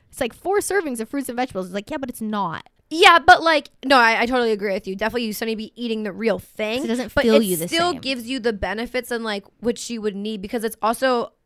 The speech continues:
Speaker 2: really hard to consume the amount
Speaker 1: Yeah, yeah,
Speaker 2: of
Speaker 1: yeah.
Speaker 2: fruits and vegetables,
Speaker 1: It's, like,
Speaker 2: truly.
Speaker 1: a good, like, on top of what you're eating.
Speaker 2: Exactly, exactly. So it's not a substitute. It's, like, an add-on.
Speaker 1: Yeah.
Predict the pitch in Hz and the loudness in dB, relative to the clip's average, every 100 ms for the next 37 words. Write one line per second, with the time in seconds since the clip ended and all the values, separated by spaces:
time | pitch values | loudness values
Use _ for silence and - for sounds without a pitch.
0 | - 214 247 233 226 - 190 196 214 208 | -12 -4 -2 0 -2 -4 -2 0 -2 -4
1 | 202 214 202 - 208 208 190 190 190 185 | -10 -8 -10 -8 -8 -6 -8 -8 -8 -8
2 | 190 185 190 - - _ _ 262 294 240 | -8 -8 -8 -12 -18 _ _ 0 4 4
3 | 226 160 - 240 233 214 202 208 196 277 | 4 4 2 -4 -4 -6 -4 -8 -6 -6
4 | - 262 233 202 262 262 240 - 214 208 | -4 -2 -2 2 2 2 -4 -4 -4 -4
5 | - - 190 180 175 160 - 151 139 120 | -6 -4 -4 -4 -10 -10 -10 -12 -14 -16
6 | - 76 - 269 240 247 233 185 202 190 | -18 -18 -12 -10 -4 -4 -4 -8 -8 -10
7 | 139 202 233 269 262 247 214 254 247 214 | -12 -10 -2 -2 0 -4 -4 -2 -2 -4
8 | 214 208 214 196 175 107 254 233 190 139 | -6 -6 -6 -6 -6 -4 0 2 2 -2